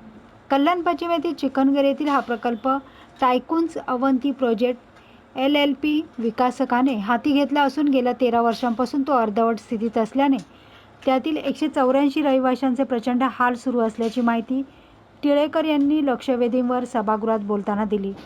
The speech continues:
तसेच हे एकशे चौऱ्याऐंशी रहिवाशी गेल्या अनेक वर्षांपासून इतरत्र भाड्याने राहत असून तब्बल शेहेचाळीस महिन्यांपासून त्यांना विकासकाकडून भाड्याचे पैसेही देण्यात आलेले नाहीत.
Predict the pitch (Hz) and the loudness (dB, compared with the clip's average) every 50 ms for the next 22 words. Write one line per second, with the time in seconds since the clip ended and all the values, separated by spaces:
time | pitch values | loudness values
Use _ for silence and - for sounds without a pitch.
0 | - - - - - - - - - - - - 269 262 262 330 339 277 - 294 | -20 -20 -20 -20 -20 -20 -20 -20 -20 -12 -6 -2 -2 -2 0 -2 -4 -4 -2 -2
1 | 294 302 262 240 233 - - 277 269 277 269 - - 277 285 - 285 294 277 277 | 0 0 0 -2 -2 -2 -2 -2 0 2 2 2 2 2 2 2 2 2 2 2
2 | 277 - 539 - - 539 - - - - - - - - 539 - - 226 233 233 | 2 2 2 2 2 2 2 2 2 2 2 2 0 0 -2 -2 -2 0 0 2
3 | 240 254 262 262 254 262 - 311 233 190 165 - - - 208 247 269 285 294 277 | 2 2 2 2 0 0 -4 -4 -6 -6 -8 -12 -10 -6 -2 0 2 2 2 2
4 | 269 294 320 - 311 294 262 302 311 269 269 311 294 269 - 302 302 285 277 - | 2 2 2 2 0 -2 0 2 0 0 2 0 -2 -2 -2 -2 -4 -4 -4 -8
5 | - - - - - - - - - 254 240 - 285 277 285 277 285 302 311 262 | -12 -20 -20 -20 -20 -20 -16 -10 -6 -6 -2 -2 0 0 0 0 0 -2 -2 0
6 | 247 226 226 226 233 247 254 254 233 233 233 240 240 - 254 247 - 294 277 269 | 0 0 0 0 2 2 2 0 0 0 0 -2 0 -2 -4 -2 -2 -2 -2 0
7 | - 247 208 202 240 226 - - 254 240 233 - 269 277 269 269 277 269 254 247 | -2 -2 0 0 -2 -2 0 0 0 0 2 0 0 0 0 0 0 0 0 2
8 | 262 262 240 277 269 254 262 285 285 269 269 - - - - - - - 240 233 | 0 0 0 0 0 -2 -2 -2 -4 -4 -4 -6 -12 -20 -20 -20 -10 -4 0 2
9 | 240 247 247 240 226 226 - 254 254 247 - 262 254 254 240 233 233 254 254 285 | 2 2 2 0 -2 -2 -2 -2 -2 -2 -2 -4 -2 0 -2 0 0 0 2 2
10 | 277 247 240 220 214 214 220 214 254 247 - 240 226 220 - 277 294 247 269 240 | 2 2 0 0 -2 -2 -2 -2 -4 -4 -2 -2 -2 -2 -2 -2 -2 -2 -2 0
11 | 233 240 233 247 226 214 214 208 214 220 220 214 208 202 190 | 0 -2 -2 0 0 0 0 0 -2 -2 -2 -2 -4 -4 -6